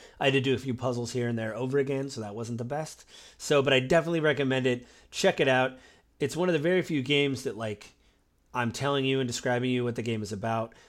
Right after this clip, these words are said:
But, like, there's very few games like this where it's like, hey, it's just about self-discovery and music. I can't think of a lot of games that are like that. You know, usually games involve combat.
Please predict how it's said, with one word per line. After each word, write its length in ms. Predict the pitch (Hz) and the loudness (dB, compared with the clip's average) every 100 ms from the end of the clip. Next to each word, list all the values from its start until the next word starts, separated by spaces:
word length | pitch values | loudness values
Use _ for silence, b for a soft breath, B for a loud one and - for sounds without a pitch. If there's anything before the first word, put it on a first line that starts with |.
| B | B
But, 120 | - 180 | -6 -2
like, 200 | 180 151 | 0 2
there's 180 | 180 | 2
very 200 | 185 262 | 6 6
few 140 | 190 190 | 4 2
games 300 | 165 151 120 | 2 2 2
like 220 | 127 123 | 2 2
this 200 | 110 101 | -4 -6
where 80 | 123 | -6
it's 120 | 113 | -4
like, 120 | 127 | -4
hey, 200 | 120 147 | 0 2
it's 160 | 120 - | 0 -4
just 240 | 151 143 | -8 -6
about 240 | 151 143 - | 0 0 0
self-discovery 840 | 131 123 123 - 123 113 117 120 | -2 -2 -6 -4 -4 -2 -2 -2
and 260 | 123 107 | -4 -8
music. 440 | 107 107 104 92 - | -6 -6 -6 -10 -12
I 80 | 123 | -8
can't 240 | 123 175 | -4 -2
think 140 | 160 151 | 0 0
of 80 | |
a 40 | 131 | 0
lot 200 | 123 117 | 0 -2
of 80 | 101 | -4
games 260 | 110 101 | -6 -8
that 100 | 92 | -10
are 40 | 92 | -14
like 180 | 92 | -14
that. 140 | 87 87 | -14 -12
You 80 | 104 | -8
know, 60 | |
usually 360 | 110 117 120 123 | -6 -4 -2 -2
games 300 | 120 117 110 | -2 -4 -4
involve 280 | 123 139 143 | -2 -2 -4
combat. 520 | 160 147 107 101 | -6 -4 -4 -8